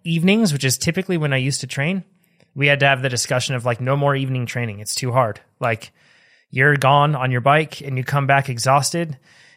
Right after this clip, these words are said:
And meanwhile, I'm having to take care of the kids when they're cra-, when s-, you know, Simon's crazy after school, and then I'm having to make dinner and do all that stuff. You, like, I need you there. So I had to change that approach too.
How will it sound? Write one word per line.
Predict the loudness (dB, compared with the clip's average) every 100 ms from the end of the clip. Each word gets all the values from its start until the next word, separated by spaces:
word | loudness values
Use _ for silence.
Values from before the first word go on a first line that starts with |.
| -8
And | -4 -2 -4 -6
meanwhile, | -2 0 4 4 4
I'm | 2 0
having | 0 -2
to |
take | -4 -6
care | -2 0
of | 0
the |
kids | 0 0 0 0
when | -2
they're | -2
cra-, | -2 -2 -2
when | -4
s-, | -4 -4 -6
you | -8
know, | -4
Simon's | -2 0 0 -2
crazy | -2 -2 0
after | -2 -2
school, | -4 -2 -2 -2 -6 -10
and | -8
then | -8 -8
I'm | -6 -4
having | 0 0 -2 -4
to | -4
make | 0 -2 2
dinner | 4 6 4 2 -4
and | -2
do | 2
all | 2
that | 2 0
stuff. | -2 -2 -8 -10
You, | -4 -4 -2
like, | -4 -2
I | 0
need | 0 -2 -2
you | 0
there. | 0 0 -6
So | 0
I | 2
had | 2
to | 0
change | -2 -2 0
that | 0 -2 -4
approach | -6 -4 -4 -10 -6
too. | -2 -2